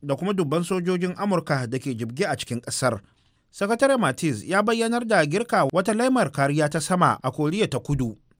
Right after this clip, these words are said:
wanda za ta iya tarewa da lalata makamai masu linzami da Koriya ta Arewa za ta iya harbawa kan ƙasar ɗauke da makaman kare dangi. Har ila yau ya yi magana a kan buƙatar da ke akwai ta ci gaba da faɗaɗa dangantakar Amurka,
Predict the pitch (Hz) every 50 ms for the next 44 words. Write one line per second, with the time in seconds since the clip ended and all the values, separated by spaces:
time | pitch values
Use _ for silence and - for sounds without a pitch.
0 | _ - 151 185 214 220 185 170 185 190 208 185 165 190 196 190 170 151 147 147
1 | 185 190 196 185 160 131 131 127 127 135 143 139 143 147 185 202 220 220 196 147
2 | - - 131 123 - - 120 123 117 - 127 127 151 180 190 175 123 117 - 214
3 | 220 196 139 113 117 127 127 139 139 127 104 123 110 - 135 139 156 185 170 147
4 | 156 - - 165 170 156 135 123 117 120 98 - 151 175 202 196 185 160 185 175
5 | 151 156 180 208 180 151 120 120 123 120 - 175 151 143 - 123 - - 147 127
6 | 95 - _ _ _ 147 143 - - 220 208 190 151 131 - 123 110 131 156 170
7 | - 156 127 107 117 127 120 131 131 135 131 120 120 117 110 _ _ _ _ _
8 | _ _ _ 151 160 196 233 247 208 175 175 170 190 190 170 147 160 180 220 247
9 | 254 220 147 131 151 147 147 131 98 87 _ 135 131 - - 247 120 120 - 151
10 | 180 185 214 196 170 143 139 131 - 131 127 78 110 - - 147 147 143 147 147
11 | - _ - 175 170 - - 233 185 160 127 131 139 151 - - 131 135 120 180
12 | 208 233 202 165 143 139 135 135 120 135 139 135 131 135 131 - 196 202 220 160
13 | - - 175 190 170 151 151 - 131 107 101